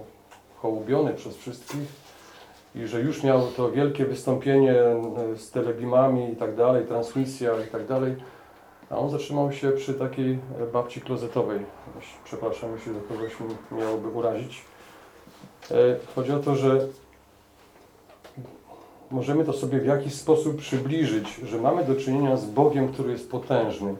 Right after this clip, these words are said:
Jeśli je-, idzie burza, która łamie drzewa, e, zabija ludzi, niszczy domy,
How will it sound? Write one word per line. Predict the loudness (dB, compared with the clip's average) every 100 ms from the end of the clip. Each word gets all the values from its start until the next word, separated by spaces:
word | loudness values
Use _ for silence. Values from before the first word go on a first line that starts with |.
| -10
Jeśli | -8 -4
je-, | -2 -4
idzie | -4 0 2
burza, | 4 2 2 2 0 -2
która | 2 4
łamie | 6 6 6 0
drzewa, | 2 4 4 4 0 -4 -16 -20 -20 -20 -8
e, | -2 -2
zabija | 2 0 2 6 8
ludzi, | 8 4 2 -2 -4 -6 -8 -2
niszczy | -2 -2 -6
domy, | 10 12 12 10 2